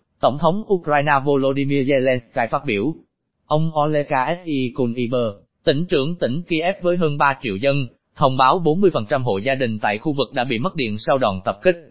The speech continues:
Ông cũng ca ngợi phòng không Ukraine khi nói rằng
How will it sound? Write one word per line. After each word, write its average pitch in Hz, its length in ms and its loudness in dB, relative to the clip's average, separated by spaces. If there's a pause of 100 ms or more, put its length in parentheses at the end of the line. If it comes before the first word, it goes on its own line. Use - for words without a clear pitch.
(500)
Ông 131 220 0
cũng 117 180 0
ca 151 160 0
ngợi 110 220 0
phòng 117 220 -2
không 151 300 -2
Ukraine 143 580 0
khi 156 120 -2
nói 156 160 0
rằng 139 260 0